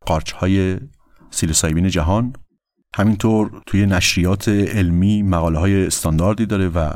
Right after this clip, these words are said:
حتی چهار تا گونه جدید قارچ رو شناسایی کرده، از جمله یه گونه‌ای به اسم آزورسنز که اتفاقاً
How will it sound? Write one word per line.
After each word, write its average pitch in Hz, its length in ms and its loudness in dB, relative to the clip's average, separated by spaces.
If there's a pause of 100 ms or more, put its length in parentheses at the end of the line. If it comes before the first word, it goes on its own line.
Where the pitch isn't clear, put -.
(160)
حتی 101 220 -4
چهار 95 360 -2
تا 107 120 -4
گونه 92 320 0
جدید 95 300 -2
قارچ 101 400 -2
رو 123 100 -2
شناسایی 98 440 -2
کرده، 87 460 -8 (680)
از 92 160 -2
جمله 95 200 2
یه 101 60 2
گونه‌ای 98 300 2
به 98 100 2
اسم 98 240 0
آزورسنز 95 1080 0 (320)
که 90 80 -2
اتفاقاً 87 580 0